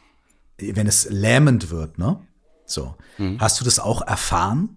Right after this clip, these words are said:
Speaker 1: während du jetzt das Album gemacht hast, also im, im, im, in diesem ganz persönlichen Kreativen, dass manchmal dieser Gedanke daran so, "Ey, Alter, das, das wird jetzt einfach, das,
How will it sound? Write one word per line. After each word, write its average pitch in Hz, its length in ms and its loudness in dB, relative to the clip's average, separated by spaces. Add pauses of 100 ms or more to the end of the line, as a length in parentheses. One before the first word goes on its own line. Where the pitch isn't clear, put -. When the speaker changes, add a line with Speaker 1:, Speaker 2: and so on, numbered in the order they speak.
(120)
Speaker 1:
während 110 280 2
du 123 40 4
jetzt 120 260 2
das - 120 -2
Album 120 300 -2
gemacht 120 260 2
hast, - 160 -2
also 104 160 -2
im, 98 260 -2
im, 101 300 2
im, 95 300 -2 (280)
in 92 100 -6
diesem 101 180 2
ganz 101 180 0
persönlichen 104 460 0
Kreativen, 120 760 -2 (260)
dass 104 180 2
manchmal 117 400 4
dieser 104 200 0
Gedanke 101 440 -2
daran 98 340 0
so, 95 140 -6
"Ey, 95 220 -12
Alter, 107 240 -10
das, 90 220 -10
das - 240 -6
wird 107 180 0
jetzt 110 260 -2
einfach, 101 400 -4
das, - 340 -6